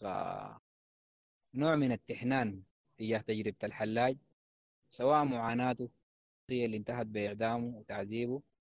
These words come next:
أو سواء مع نظرته الصوفية، آه، اللي بتتمركز حول مفهوم الحب. أيًا يكن،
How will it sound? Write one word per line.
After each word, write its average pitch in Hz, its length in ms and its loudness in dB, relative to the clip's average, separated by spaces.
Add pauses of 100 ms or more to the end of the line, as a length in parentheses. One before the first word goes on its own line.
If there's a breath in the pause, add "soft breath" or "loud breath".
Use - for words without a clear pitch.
(540)
أو 120 160 0
سواء 120 720 4 (2250)
مع 107 840 -6
نظرته 120 420 -2
الصوفية، 113 600 0
آه، 92 760 -4
اللي 95 200 -8
بتتمركز 117 560 0
حول 104 220 -2
مفهوم 101 380 -4
الحب. 104 300 -6
أيًا 156 200 4
يكن، 185 380 2